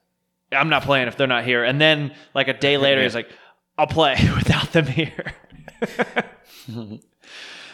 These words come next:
Speaker 1: Uh,
Speaker 3: he's, I think somebody probably told him the reality of,
Speaker 1: Oh,
Speaker 3: like, that's
Speaker 1: absolutely.
Speaker 3: might be what happens.
Speaker 2: Yeah.
Speaker 1: It is crazy. It's like a cold. If you're old or have no,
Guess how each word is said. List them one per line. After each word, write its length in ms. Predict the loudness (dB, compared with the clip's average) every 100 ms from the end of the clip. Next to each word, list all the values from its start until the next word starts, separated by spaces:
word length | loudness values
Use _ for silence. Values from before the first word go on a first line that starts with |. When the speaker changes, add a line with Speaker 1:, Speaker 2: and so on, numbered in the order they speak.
| -14 0
Speaker 1:
Uh, 240 | 2 4
Speaker 3:
he's, 200 | 4 4
I 140 | 4 4
think 200 | 2 2
somebody 300 | 2 4 4
probably 220 | 2 2
told 160 | 2
him 60 | 2
the 80 | 4
reality 440 | 6 6 6 4
of, 140 | 2 2
Speaker 1:
Oh, 100 | 2
Speaker 3:
like, 200 | 4 4
that's 180 | 2
Speaker 1:
absolutely. 460 | 2 -4 -4 -6 -10 -14 -6
Speaker 3:
might 260 | 0 0 0
be 120 | -2
what 140 | 0
happens. 580 | 2 0 -2 -12 -14 -18 _ _ _ _ _ _ _
Speaker 2:
Yeah. 280 | -14 -14 -16 -20 _ _ _ _ _ _
Speaker 1:
It 140 | -6 -2
is 160 | -2
crazy. 440 | -2 -2 -2 -4 -14 -20 _ _ _ _ _ _ _ _ _ _
It's 200 | -12 -8
like 140 | -8 -8
a 40 |
cold. 480 | 0 2 2 -2 -12 -20 _ _ _ _ _ _ _ _ _ _ _ -10
If 140 | -4
you're 160 | -4 2
old 360 | 6 6 8 6
or 100 | 4
have 220 | 2 2
no, 380 | 2 2 -2